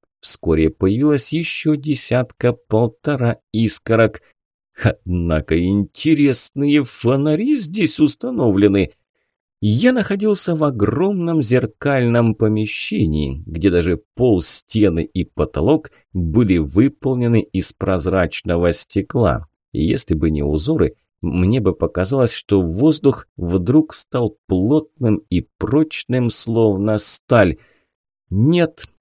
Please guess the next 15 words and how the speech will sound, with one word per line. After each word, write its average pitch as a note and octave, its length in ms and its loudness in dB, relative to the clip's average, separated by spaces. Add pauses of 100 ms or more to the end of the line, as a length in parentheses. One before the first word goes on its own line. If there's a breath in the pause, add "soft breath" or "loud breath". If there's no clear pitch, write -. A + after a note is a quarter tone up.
(140)
все-таки D#3+ 800 -2
не C3+ 220 0
стекло, F2+ 760 -2 (220)
скорее C3+ 760 -4
всего, A#2 400 -2
горный G2 840 2
хрусталь. F#2 840 -2 (640)
Это F2+ 320 0
ж - 220 -8
сколько - 1040 -2
хрусталя A3+ 920 -4
ушло F3 680 -2
на F#3 160 -4
все - 340 -4
это! F2+ 500 0